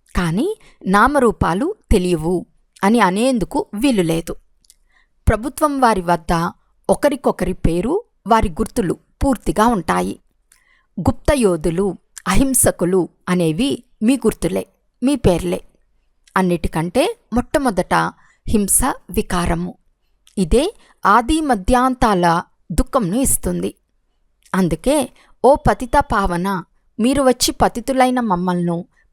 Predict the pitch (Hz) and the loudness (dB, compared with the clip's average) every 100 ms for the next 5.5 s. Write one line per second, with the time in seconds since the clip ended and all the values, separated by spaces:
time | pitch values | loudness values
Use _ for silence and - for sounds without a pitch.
0 | - 208 240 262 269 262 254 - 190 180 | 2 2 2 0 0 0 0 0 -2 -2
1 | 170 185 160 - - 254 220 160 175 180 | -2 -4 -6 -6 0 0 0 -4 -8 -10
2 | - _ _ _ _ _ _ _ - 214 | -12 _ _ _ _ _ _ _ 0 2
3 | 196 220 220 226 233 214 - 226 220 311 | 2 -2 0 0 0 -2 -2 -2 0 -2
4 | 494 _ _ - 214 - 320 - 233 208 | -4 _ _ 0 0 2 0 2 2 2
5 | 220 202 190 - 254 | 2 0 -2 -8 -6